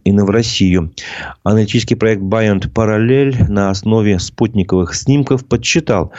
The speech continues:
что пятого октября на одном из пограничных железнодорожных пунктов было зафиксировано семьдесят три грузовых вагона,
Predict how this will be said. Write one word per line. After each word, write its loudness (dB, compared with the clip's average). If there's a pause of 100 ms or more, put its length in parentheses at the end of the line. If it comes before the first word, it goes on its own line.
(220)
что -4
пятого 0
октября 0
на 0
одном 0
из -4
пограничных 0
железнодорожных 0
пунктов 0
было 2
зафиксировано 0 (200)
семьдесят -2
три 0
грузовых 0
вагона, 2